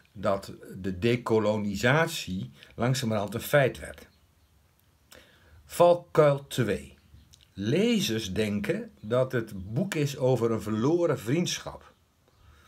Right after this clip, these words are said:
Er is een vriendschap tussen, eh, Oeroeg en de ik-figuur. Dat weet je als je het boek gelezen hebt. En nou, die loopt dan verkeerd af aan het eind. En ja, dat, nou ja, dat,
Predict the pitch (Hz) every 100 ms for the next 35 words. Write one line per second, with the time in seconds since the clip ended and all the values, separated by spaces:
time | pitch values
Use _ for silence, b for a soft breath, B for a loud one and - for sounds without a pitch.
0 | B B B B B B B B B _
1 | - - - - - 101 98 98 95 131
2 | 127 - 92 - 98 - 92 78 - -
3 | - - - - - - - - 139 131
4 | 104 98 98 92 82 139 147 - 139 156
5 | 160 160 170 - 117 104 92 95 107 127
6 | 123 - 120 104 117 127 113 117 113 110
7 | 113 113 - - 110 104 90 82 110 107
8 | 104 101 101 95 - - 110 101 110 85
9 | - 90 90 78 82 92 127 - - B
10 | B B B B 92 95 92 90 73 -
11 | 104 101 82 76 -